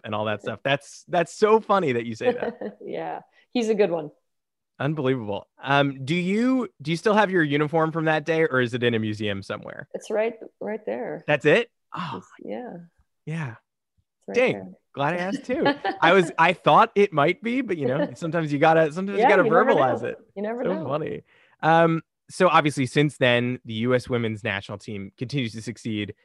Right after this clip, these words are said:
Speaker 1: internationally every World Cup. Um, and the men's team lags a bit behind. Now, do you think there is a future where the famed pay gap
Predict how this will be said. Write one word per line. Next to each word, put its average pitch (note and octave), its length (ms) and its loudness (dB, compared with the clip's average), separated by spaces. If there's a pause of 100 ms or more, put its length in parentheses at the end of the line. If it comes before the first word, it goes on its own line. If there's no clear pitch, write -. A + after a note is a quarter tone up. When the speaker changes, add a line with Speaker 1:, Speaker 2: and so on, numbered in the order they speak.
(320)
Speaker 1:
internationally C#3+ 800 2
every B2 260 2
World G#2+ 300 -2
Cup. G2+ 280 -4 (260)
Um, A2 360 -2
and C3+ 200 0
the C3+ 40 2
men's D#3+ 360 2
team B2+ 420 -6 (240)
lags C3+ 400 0
a A#2+ 60 -4
bit A#2+ 180 -4
behind. G2+ 560 -6 (180)
Now, A#2 500 -2 (580)
do G#3 160 0
you A#3 220 0
think G3+ 260 -4
there E3 160 0
is C#3+ 160 0
a C#3+ 80 -2
future C3 420 -2
where A#2 380 2
the A#2+ 180 -8
famed A#2+ 480 -4
pay A#2 220 -2
gap A2 300 0